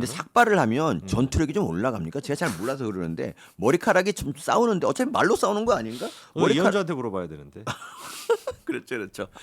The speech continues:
Speaker 1: 제가 아는 사람 중에서 이렇게 머리 깎-, 머리 깎고
Speaker 2: 어, 어.
Speaker 1: 힘을 못 써갖고
Speaker 2: 어,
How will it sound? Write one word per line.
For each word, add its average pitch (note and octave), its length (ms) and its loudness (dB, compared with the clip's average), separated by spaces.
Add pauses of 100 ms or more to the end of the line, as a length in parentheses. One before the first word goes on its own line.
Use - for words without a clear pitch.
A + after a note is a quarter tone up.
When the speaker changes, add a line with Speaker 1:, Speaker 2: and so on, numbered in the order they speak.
(320)
Speaker 1:
제가 C3+ 200 0
아는 C#3+ 200 2
사람 C#3 220 2
중에서 A#2+ 340 -2
이렇게 G#2 180 -6
머리 A#2 280 2
깎-, D3+ 300 0
머리 C#3+ 220 2
깎고 B2+ 540 -4
Speaker 2:
어, - 20 -2
어. - 40 -4
Speaker 1:
힘을 A3 300 0
못 A2+ 140 0
써갖고 A#2+ 680 -4
Speaker 2:
어, F2 80 -10